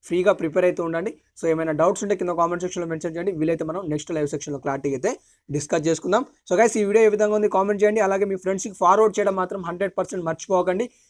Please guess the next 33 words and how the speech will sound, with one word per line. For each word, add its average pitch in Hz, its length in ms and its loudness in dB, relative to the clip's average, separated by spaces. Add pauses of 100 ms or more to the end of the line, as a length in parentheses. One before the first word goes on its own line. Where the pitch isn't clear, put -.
(100)
కింద 180 140 0
వీడియో 196 260 4
కింద 196 140 -2
కామెంట్ 180 360 0
సెక్షన్‌లో 175 280 -4
కూడా 165 180 0 (140)
"Thank 180 260 -2
you 220 100 4
వెలుగు" 180 220 2
అని 180 140 0
చెప్పేసి 175 240 -6
ప్రతి 151 240 -4
ఒక్కరు 160 180 -6
కామెంట్ 151 360 -4
చేయడం 147 180 -4
కూడా 156 180 -2 (380)
మర్చిపోకండి 160 520 -2
అనమాట. 170 220 -4
So, 196 140 -2
thank 220 200 2
you 247 100 0
for 247 60 4
watching, 226 240 0
guys. 220 180 0
Have 175 180 -2
a 180 80 -4
nice 196 180 0
day. 202 220 2
All 165 140 4
the 196 100 -4
best 185 180 -2
for 185 120 2
all. 185 180 4